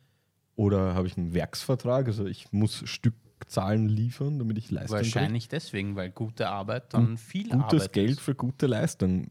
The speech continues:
Speaker 1: Mehr schweigt. Ich meine, es ist eine Stelle für eine Restaurantfachfrau, also Kellner.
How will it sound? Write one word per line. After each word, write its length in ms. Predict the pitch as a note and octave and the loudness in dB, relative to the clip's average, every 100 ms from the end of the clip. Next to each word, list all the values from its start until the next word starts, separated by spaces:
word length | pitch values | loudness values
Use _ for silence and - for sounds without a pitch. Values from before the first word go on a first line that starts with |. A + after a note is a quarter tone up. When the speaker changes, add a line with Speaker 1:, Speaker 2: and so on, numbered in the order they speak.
| - - _ | -14 -18 _
Speaker 1:
Mehr 400 | - G2 G2 A#2+ - - _ _ A2 - | 2 4 4 2 -2 -14 _ _ -16 -16
schweigt. 960 | - - - - F#2 G2+ A2+ - - - _ _ | -12 -10 -10 -12 -2 2 2 -2 -16 -20 _ _
Ich 120 | A2 | 4
meine, 160 | B2 A#2+ | 4 4
es 80 | A2+ | 2
ist 100 | A#2 | 2
eine 120 | G#2+ | 2
Stelle 260 | - A2+ | 4 4
für 120 | C#3 G2 | 4 4
eine 160 | F2+ | 2
Restaurantfachfrau, 1080 | E2+ - D#2+ F2+ D#3+ - - - - - D3+ _ _ _ _ _ _ _ _ _ _ _ | 0 -2 -2 -2 -4 -6 -12 -12 -10 -8 -8 _ _ _ _ _ _ _ _ _ _ _
also 140 | - E2 | -8 -4
Kellner. 400 | - F#2+ G2 | -2 0 0